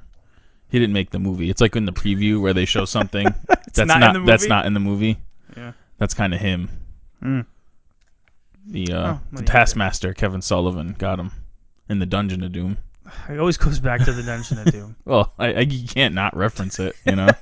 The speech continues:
Speaker 2: <laughs> Every podcast,
Speaker 1: <laughs> It's
Speaker 2: talk,
Speaker 1: Doom.
Speaker 2: talk about the Dun-,
Speaker 1: Oh,
Speaker 2: the,
Speaker 1: 'cause you
Speaker 2: the
Speaker 1: bring
Speaker 2: Dungeon of
Speaker 1: <laughs> I
Speaker 2: Doom.
Speaker 1: feel like we talk about Doom in, like, every episode. <laughs>
Speaker 2: Lately we have been. I mean, it's, it's a legendary game.
Speaker 1: Yeah.
Speaker 2: You know, we've talked
Speaker 1: We've just been
Speaker 2: ad nauseam.
Speaker 1: reintroduced to the Doom sixty-four version, that's why.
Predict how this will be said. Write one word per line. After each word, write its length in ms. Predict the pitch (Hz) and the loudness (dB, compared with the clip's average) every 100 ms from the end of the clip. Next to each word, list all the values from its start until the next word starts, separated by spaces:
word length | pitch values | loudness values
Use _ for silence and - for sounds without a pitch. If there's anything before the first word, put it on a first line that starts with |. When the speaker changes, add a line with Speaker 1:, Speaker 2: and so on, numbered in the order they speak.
| - | -2
Speaker 2:
<laughs> 260 | - - - | -4 -2 2
Every 240 | 170 185 | 6 6
podcast, 840 | - 139 143 151 139 123 180 - - | 6 6 6 6 4 6 2 4 0
Speaker 1:
<laughs> 40 | - | 0
It's 160 | 104 | -4
Speaker 2:
talk, 240 | 107 113 104 | 6 6 6
Speaker 1:
Doom. 100 | 98 | 6
Speaker 2:
talk 160 | 151 | 6
about 180 | 143 139 | 6 0
the 60 | 135 | 0
Dun-, 200 | 139 139 | -4 0
Speaker 1:
Oh, 80 | 123 | 2
Speaker 2:
the, 100 | 151 | 6
Speaker 1:
'cause 140 | 160 | 6
you 60 | 135 | 6
Speaker 2:
the 40 | |
Speaker 1:
bring 140 | 147 | 4
Speaker 2:
Dungeon 300 | 131 147 165 | 4 4 2
of 60 | 135 | 2
Speaker 1:
<laughs> 0 | |
I 20 | |
Speaker 2:
Doom. 160 | 135 131 | 0 4
Speaker 1:
feel 100 | 131 | 6
like 80 | 127 | 6
we 100 | 131 | 6
talk 200 | 127 135 | 4 4
about 260 | 113 104 | 2 2
Doom 240 | 98 117 104 | 2 2 2
in, 80 | 98 | 0
like, 140 | 90 | -2
every 300 | 104 101 104 | -2 0 0
episode. 440 | 98 110 101 - 127 | -2 -2 -4 -2 -4
<laughs> 60 | - | -2
Speaker 2:
Lately 400 | - 180 277 240 | 2 4 4 2
we 100 | 143 | 2
have 320 | 123 104 110 | 0 -4 -8
been. 320 | 113 113 160 139 | -6 -6 -6 -4
I 40 | |
mean, 200 | 139 139 | -2 -2
it's, 360 | 143 - - - - - - - _ - - | -2 -4 -8 -10 -20 -20 -20 -20 _ -20 -16
it's 120 | 156 | -10
a 60 | 165 | -6
legendary 640 | 139 131 131 147 131 139 | -4 -4 -4 -4 -2 -2
game. 380 | 143 165 139 117 - - | -4 -8 -10 -14 -18 -8
Speaker 1:
Yeah. 180 | 92 - - - - | -6 -6 -10 -18 -18
Speaker 2:
You 60 | 117 | -18
know, 200 | 117 156 - | -16 -18 -14
we've 160 | 131 - | -12 -4
talked 260 | 135 131 - | -4 -4 -4
Speaker 1:
We've 140 | 110 | -2
just 160 | 104 98 | -2 0
been 100 | - | 2
Speaker 2:
ad 120 | 151 | 4
nauseam. 280 | 143 160 110 | 6 6 4
Speaker 1:
reintroduced 480 | 110 107 104 98 - | 0 -2 -2 -2 -4
to 80 | 98 | -4
the 80 | |
Doom 240 | 98 104 101 | -2 -2 -2
sixty-four 600 | - 95 - - 98 98 | -4 -6 -8 -4 -2 -2
version, 340 | 95 90 98 | -2 -6 -6
that's 180 | 92 98 | -8 -6
why. 200 | 95 95 | -6 -6